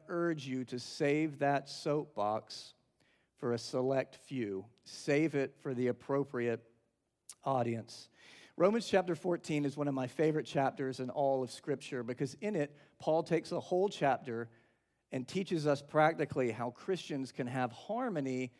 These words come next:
even though we have differing views on many disputable matters.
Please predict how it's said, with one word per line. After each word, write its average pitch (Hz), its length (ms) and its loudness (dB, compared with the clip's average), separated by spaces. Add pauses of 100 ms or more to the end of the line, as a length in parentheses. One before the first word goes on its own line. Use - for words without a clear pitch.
(420)
even 170 200 2
though 147 140 4
we 143 180 2
have 135 300 0
differing 151 420 0
views 135 560 -2
on 135 260 -2
many 139 300 2
disputable 127 840 -2
matters. 123 680 -2